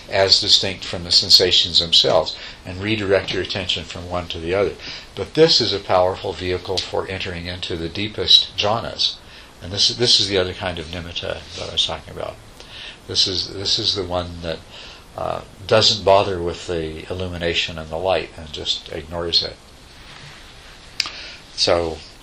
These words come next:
where was this came from? Somebody asked me something about,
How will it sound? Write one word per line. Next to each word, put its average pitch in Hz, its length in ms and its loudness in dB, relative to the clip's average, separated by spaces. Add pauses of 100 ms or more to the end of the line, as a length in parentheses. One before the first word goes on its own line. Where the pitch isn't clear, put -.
(300)
where 110 200 0
was 101 180 -4
this 107 180 0
came 98 180 -2
from? 82 400 -8
Somebody 92 400 0
asked 92 220 0
me 95 60 -8
something 90 360 -4
about, 80 300 -4